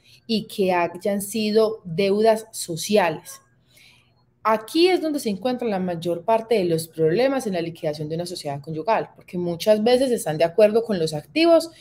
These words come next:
y el problema está en los pasivos, porque empiezan a decir, "Es que esa deuda suya"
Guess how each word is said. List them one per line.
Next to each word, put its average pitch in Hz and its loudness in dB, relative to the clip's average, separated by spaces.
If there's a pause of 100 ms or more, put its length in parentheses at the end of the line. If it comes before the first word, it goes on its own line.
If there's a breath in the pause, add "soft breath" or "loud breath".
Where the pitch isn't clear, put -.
(180 loud breath)
y 202 4
el 180 6
problema 196 2
está 220 -4
en 226 0
los 226 -4
pasivos, 170 0
porque - -18
empiezan 175 -4
a 190 0
decir, 160 -2 (480 soft breath)
"Es 240 4
que 302 6
esa 294 6
deuda 294 6
suya" 220 -2